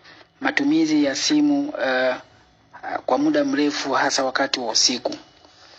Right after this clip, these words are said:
Kutumia simu ya mkononi kwa muda mrefu wakati wa usiku, eh, either, eh, kwa kuchati au kwa matumizi mengine yoyote yale,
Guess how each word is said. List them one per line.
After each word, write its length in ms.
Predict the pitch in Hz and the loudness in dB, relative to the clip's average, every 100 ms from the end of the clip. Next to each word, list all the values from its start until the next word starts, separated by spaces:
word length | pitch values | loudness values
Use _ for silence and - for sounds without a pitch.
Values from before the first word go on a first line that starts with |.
| - - - - - - | -20 -20 -20 -20 -20 -16
Kutumia 440 | - - 143 185 170 | -4 0 2 2 2
simu 280 | - 180 | 0 0
ya 120 | 165 151 | 2 0
mkononi 680 | 147 147 156 165 156 156 - - - | 0 0 2 2 0 -2 -8 -16 -6
kwa 120 | 139 | 0
muda 280 | 156 165 151 | 2 2 2
mrefu 520 | 151 165 156 156 143 | 2 2 0 0 0
wakati 320 | 139 147 147 | 2 0 0
wa 60 | 131 | 0
usiku, 460 | 127 - 311 - - - - - _ - | 2 2 0 0 -10 -12 -20 -20 _ 0
eh, 160 | 135 - | 2 4
either, 580 | 156 156 151 147 139 123 | 4 2 2 2 2 0
eh, 180 | 131 127 | 0 0
kwa 120 | 127 | -2
kuchati 680 | - 127 - 190 214 220 220 - - - _ _ | -4 0 2 2 0 -4 -8 -12 -20 -20 _ _
au 200 | 156 160 156 | 0 0 2
kwa 140 | 147 | 0
matumizi 540 | 139 147 147 160 156 | 0 0 2 2 2
mengine 380 | 143 143 - 156 151 | 2 2 2 2 4
yoyote 440 | 147 151 165 160 | 4 2 2 2
yale, 320 | 156 156 135 | 2 0 -2